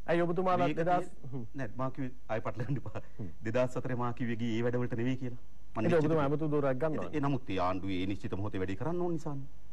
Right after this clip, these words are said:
Speaker 2: මේ ඇමති ධූරය ගත්තේ රට හදන්න නෙවෙයි. මම
Speaker 1: නෑ, රට හදන්න නෙවෙයි.
Speaker 2: ගොඩක්
Speaker 1: ඇමති ධූරය තුල,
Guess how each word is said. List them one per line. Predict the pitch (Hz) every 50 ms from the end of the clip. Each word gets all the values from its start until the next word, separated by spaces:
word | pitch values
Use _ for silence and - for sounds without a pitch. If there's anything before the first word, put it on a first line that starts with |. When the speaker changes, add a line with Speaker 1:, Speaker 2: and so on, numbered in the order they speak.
| - - - - -
Speaker 2:
මේ | - 117 135
ඇමති | 123 110 107 107 117 110 -
ධූරය | 110 131 135 147 151
ගත්තේ | 143 151 151 -
රට | 131 120 110 131
හදන්න | 120 127 113 117 113 117 127
නෙවෙයි. | 107 82 76 147
මම | - - -
Speaker 1:
නෑ, | 165 165 247 247 175 151
රට | 139 147 147 135
හදන්න | 180 208 240 247 202 180
නෙවෙයි. | 208 185 151
Speaker 2:
ගොඩක් | 123 117 104
Speaker 1:
ඇමති | - 113 - 147 156
ධූරය | 156 175 180 190 190
තුල, | 185 196 196 190